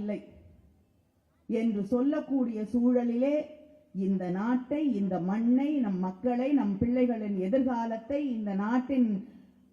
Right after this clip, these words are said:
இறையாண்மையை, அரசியலமைப்பு சட்டத்தை பாதுகாக்க வேண்டும் என்றால் பி ஜே பி இடம் இருந்து இந்த நாடு பாதுகாக்கப்பட வேண்டும் என்ற அந்த உணர்வோடு இந்த தேர்தலிலே நீங்கள்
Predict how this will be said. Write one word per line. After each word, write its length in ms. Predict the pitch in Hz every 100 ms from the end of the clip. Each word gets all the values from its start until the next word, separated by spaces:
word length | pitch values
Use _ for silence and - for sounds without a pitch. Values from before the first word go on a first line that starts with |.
| -
இறையாண்மையை, 960 | 247 277 302 277 254 247 233 233 277 330 302 - - - - _ _ _ -
அரசியலமைப்பு 960 | 185 247 330 349 294 262 233 226 - 208 -
சட்டத்தை 500 | 254 - 285 - 285 - 226
பாதுகாக்க 580 | 233 240 240 220 - 202 196
வேண்டும் 340 | 202 190 180 185
என்றால் 440 | 208 208 262 285 294 - - - _ _ 170
பி 120 | 240 285 247
ஜே 140 | 262 247
பி 100 | 233 214
இடம் 240 | 202 202 202
இருந்து 280 | 208 262 269 254
இந்த 140 | 202 180 180
நாடு 300 | 233 247 214 196
பாதுகாக்கப்பட 880 | 214 247 262 247 214 - 196 - 202 226
வேண்டும் 420 | 208 247 269 285 262 196
என்ற 140 | 202 180 160
அந்த 140 | 175 170 190
உணர்வோடு 540 | 254 262 269 277 320 311
இந்த 180 | 220 170 170
தேர்தலிலே 520 | 202 208 190 180 180 170 156 - - - - - 220
நீங்கள் 420 | 226 208 190 175